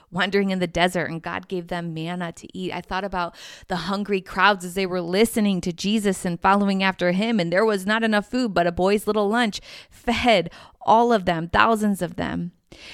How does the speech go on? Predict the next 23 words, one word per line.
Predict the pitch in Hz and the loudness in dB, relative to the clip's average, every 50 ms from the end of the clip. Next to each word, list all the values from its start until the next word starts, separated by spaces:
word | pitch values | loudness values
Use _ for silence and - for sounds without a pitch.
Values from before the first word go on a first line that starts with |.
| - - - _ | -20 -20 -20 _
He | - - 247 | -4 0 2
will | 247 254 240 | 4 4 4
provide | - 240 220 190 226 220 208 202 226 240 233 233 208 214 202 - _ _ _ - 233 | 2 0 -2 0 0 0 0 0 0 0 0 0 0 -2 -4 -6 _ _ _ -18 -14
the | - 190 | -14 -14
physical | - _ - 208 190 - 208 196 - 185 175 | -12 _ -6 -6 -6 -4 -6 -6 -6 -6 -8
things | - - - 185 180 175 170 165 - | -8 -8 -8 -6 -6 -6 -8 -8 -6
that | - 185 - | -8 -8 -8
we | - 165 160 | -8 -8 -6
need. | 165 180 233 240 190 160 147 - - _ _ _ _ _ _ _ _ - - - - _ - | -6 -4 -4 -4 -6 -8 -10 -14 -20 _ _ _ _ _ _ _ _ -20 -20 -20 -20 _ -10
And | 180 175 | -8 -8
he | 180 190 | -6 -4
reminds | 196 196 190 180 175 180 185 196 208 202 180 - | -4 -4 -2 -2 -2 -2 -2 -2 -2 -4 -4 -6
us | 175 165 - - | -8 -6 -6 -8
that | 185 - - | -10 -8 -8
worrying | 156 160 170 165 175 180 170 165 165 170 | -6 -4 -2 0 0 0 -2 -4 -6 -8
cannot | - - - 160 160 156 156 156 160 - - | -10 -12 -12 -10 -10 -8 -6 -6 -8 -8 -8
add | - 143 147 147 147 | -8 -8 -8 -8 -8
a | - - | -8 -10
single | - - - 156 156 151 147 143 143 - - | -12 -10 -10 -8 -8 -6 -6 -6 -6 -8 -8
hour | - 135 139 127 123 117 | -8 -8 -6 -6 -6 -8
to | - - - - | -8 -8 -8 -8
our | 50 - | -8 -6
life. | - - 60 - - | -6 -6 -6 -6 -8